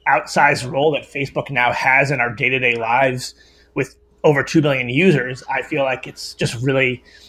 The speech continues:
important. Um, and, and it, it, especially, like, you know, Facebook often, you know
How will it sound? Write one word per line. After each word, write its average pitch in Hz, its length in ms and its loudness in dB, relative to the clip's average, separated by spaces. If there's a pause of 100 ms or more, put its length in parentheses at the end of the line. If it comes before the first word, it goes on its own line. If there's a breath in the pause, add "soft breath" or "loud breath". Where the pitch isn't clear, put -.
(120)
important. 143 580 0 (240)
Um, 120 460 -2 (720)
and, 151 220 0
and 131 360 -4 (680 soft breath)
it, 202 140 -10
it, 190 240 0
especially, 190 480 4
like, 156 180 2
you 190 80 0
know, 151 280 0 (420)
Facebook 170 560 -2 (1080)
often, 160 500 2
you 240 80 2
know 156 200 0